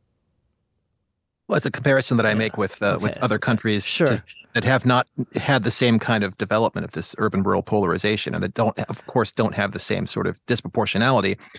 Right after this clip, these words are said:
Speaker 1: But as a, you know, as a realistic re-, reform proposal in the United States, uh,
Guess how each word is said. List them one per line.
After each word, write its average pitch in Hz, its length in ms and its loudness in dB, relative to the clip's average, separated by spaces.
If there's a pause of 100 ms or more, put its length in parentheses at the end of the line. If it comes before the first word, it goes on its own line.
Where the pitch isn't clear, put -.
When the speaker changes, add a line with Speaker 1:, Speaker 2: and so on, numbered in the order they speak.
(300)
Speaker 1:
But 120 240 4
as 120 200 2
a, 101 140 0 (160)
you 120 80 -4
know, 113 60 2
as 117 220 0
a 110 80 2
realistic 123 600 2
re-, 107 140 0 (380)
reform 185 420 4
proposal 113 460 0
in 98 60 0
the 104 100 2
United 98 160 0
States, 151 440 0 (420)
uh, 101 420 2